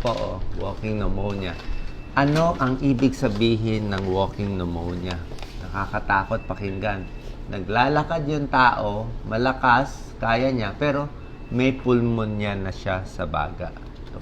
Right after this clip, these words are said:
po, oh. So, maraming klase ng pulmonya. Yung ganito, actually, mas malala tong pneumonia. Ito yung regular na pneumonia. Pero meron ding pulmonya, pakita natin itong x-ray,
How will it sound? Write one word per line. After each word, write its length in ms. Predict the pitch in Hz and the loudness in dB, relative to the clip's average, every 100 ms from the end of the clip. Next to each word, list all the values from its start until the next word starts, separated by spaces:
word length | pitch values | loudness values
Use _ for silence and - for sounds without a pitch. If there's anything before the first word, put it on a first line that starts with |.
| - | -8
po, 80 | 90 | -8
oh. 200 | - 90 - - - - - - | -8 -10 -10 -12 -14 -12 -14 -4
So, 320 | 165 160 160 | 2 4 4
maraming 480 | 151 160 170 175 160 | 4 6 8 6 4
klase 320 | 156 143 - | 2 2 0
ng 160 | 135 127 | -2 2
pulmonya. 880 | 131 127 143 147 113 98 107 107 - - - - | 2 4 2 2 0 0 -4 -8 -14 -14 -6 0
Yung 160 | 156 | 2
ganito, 720 | 165 151 151 143 156 151 147 | 4 4 2 2 4 4 4
actually, 400 | 120 - 123 123 | 2 0 0 2
mas 240 | 117 110 - | 2 0 -2
malala 480 | 107 104 101 92 92 | 0 0 2 2 0
tong 240 | - 95 98 | -4 -4 -4
pneumonia. 640 | 95 92 85 85 87 85 | -4 -4 -4 -4 -4 -6
Ito 320 | 80 92 - | -6 -6 -4
yung 640 | 101 101 95 98 95 90 90 - - - - - | -2 -2 -4 -4 -6 -6 -6 -8 -10 -10 -8 -2
regular 560 | 104 101 95 98 98 | 0 0 0 2 2
na 160 | 95 92 | 0 -2
pneumonia. 560 | 90 85 85 87 87 - - - - | -2 -4 -4 -6 -8 -10 -12 -12 -8
Pero 240 | - 156 165 | 0 2 2
meron 320 | 165 165 160 | 2 2 2
ding 160 | 151 139 | -2 0
pulmonya, 560 | 143 135 143 135 107 | 0 0 0 -2 -4
pakita 300 | 101 92 95 | -4 -6 -4
natin 320 | 90 87 87 78 | -4 -4 -6 -8
itong 180 | - - | -8 -6
x-ray, 480 | 107 - 92 90 | -8 -8 -6 -4